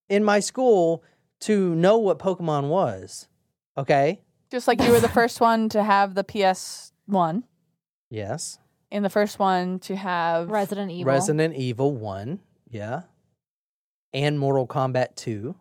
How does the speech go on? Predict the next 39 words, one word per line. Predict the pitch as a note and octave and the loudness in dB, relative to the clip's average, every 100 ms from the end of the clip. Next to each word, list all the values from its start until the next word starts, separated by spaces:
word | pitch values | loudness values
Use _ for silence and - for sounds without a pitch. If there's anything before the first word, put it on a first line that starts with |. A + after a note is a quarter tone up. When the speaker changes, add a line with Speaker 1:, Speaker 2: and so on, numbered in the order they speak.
| _ _ _ _ | _ _ _ _
Speaker 1:
on | A#2 | -12
Sega | - B2 B2+ | -6 -4 -4
Genesis. | A#2+ G#2+ G#2 B2+ F3 - _ _ _ _ _ _ _ A3+ | -6 -8 -10 -12 -12 -18 _ _ _ _ _ _ _ 0
Speaker 3:
And | G#3+ A#3 A#3 A3+ A3+ A3+ A3+ A3+ A3+ A3+ A3+ - | 4 6 8 6 6 6 6 6 6 4 0 -4
now | G3 F#3+ F#3+ F#3 | -2 0 0 0
Pokemon. | F#3+ - G3+ - G3 G#3+ - - - | -6 -10 -12 -12 -14 -16 -20 -20 0
Speaker 2:
Can | C#4+ D4+ | 2 6
Speaker 3:
You | |
Speaker 2:
you, | F#4 | 6
Speaker 3:
know, | - | 6
you're | D4 D#4 | 6 6
Speaker 2:
can | F#4+ | 6
Speaker 3:
like | E4 | 6
Speaker 2:
you, | |
Speaker 3:
the | A4 | 6
boy | G4 | 6
Speaker 2:
you | F4+ | 6
Speaker 3:
who | |
Speaker 2:
said | F4 | 6
Speaker 3:
cried | E4 A3+ | 4 6
Speaker 2:
you | |
could | B3 | 6
Speaker 3:
wolf, | F4 | 6
Speaker 2:
recite | F4 F4 | 6 4
Speaker 3:
babe. | C#4+ | 4
Speaker 2:
one | C4+ D4+ | 2 2
through | D4+ | 0
fifty. | B3 C#4+ G#3+ E3+ | 0 0 0 0
Can | G#3 | 2
you | C4 | 2
do | A#3 A#3+ | 2 4
that | G#3+ | 4
right | A3 | 4
now, | G3 B3+ | 2 2
please? | G#3+ B3+ - _ _ | 0 0 -4 _ _
Just, | G#3 - - _ | -4 -4 -8 _
just | G#3+ G#3+ | -4 -2
for | - | 2
our | F#3 F3 | 4 2